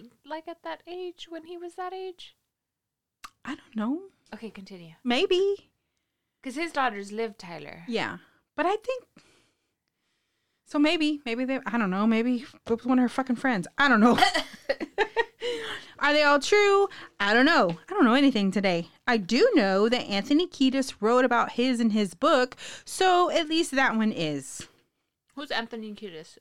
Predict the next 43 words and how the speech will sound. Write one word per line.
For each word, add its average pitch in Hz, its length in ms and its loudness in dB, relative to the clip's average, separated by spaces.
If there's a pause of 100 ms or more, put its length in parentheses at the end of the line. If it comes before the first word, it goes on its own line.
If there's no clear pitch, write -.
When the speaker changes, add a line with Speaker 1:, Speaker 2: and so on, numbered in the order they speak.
(140)
Speaker 1:
I - 20 -18
was 277 160 -12
Speaker 2:
The 302 60 -10
Speaker 1:
not 294 100 -10
Speaker 2:
lead 294 60 -14
Speaker 1:
ringing 294 160 -4
a - 20 -6
Speaker 2:
singer 302 80 -6
Speaker 1:
bell. 294 80 -8
Speaker 2:
of - 140 -20
the 302 160 -8
Red 311 200 -10
Hot 302 180 -10
Chili - 220 -14
Peppers. 202 640 -12
Speaker 1:
Mm, 208 80 -14
okay, 165 220 -12
yeah, 160 160 -12
yeah. 156 140 -12 (680)
Speaker 2:
She - 160 0
was 294 160 0
fifteen 349 440 2
when 277 100 6
he 247 100 4
was 208 120 -2
twenty-five. 285 760 2 (420)
So - 200 -6
that's 359 260 -6
interesting. 202 840 -4 (1800)
There's 269 200 2
even 339 180 0
quite 381 200 0
a 415 60 2
few 359 180 2
songs 262 460 2
from 190 200 -2
these 262 300 0
men 214 280 4
concerning 311 840 0
the 302 80 0
underage 294 720 0
love 285 460 0
trysts. - 800 -6